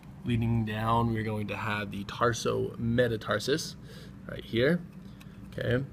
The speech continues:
The metatarsals are all kind of glued together on this one, but it's all of these in between here, in between the met-, tarso-metatarsus and the phalanges. Okay, counting the digits of these phalanges, we're gonna have digit one, two,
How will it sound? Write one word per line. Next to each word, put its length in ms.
The 80
metatarsals 840
are 80
all 140
kind 160
of 80
glued 160
together 500
on 120
this 260
one, 200
but 140
it's 160
all 380
of 80
these 200
in 100
between 320
here, 420
in 180
between 460
the 80
met-, 160
tarso-metatarsus 1040
and 180
the 20
phalanges. 680
Okay, 220
counting 320
the 60
digits 520
of 80
these 140
phalanges, 600
we're 60
gonna 120
have 160
digit 360
one, 400
two, 400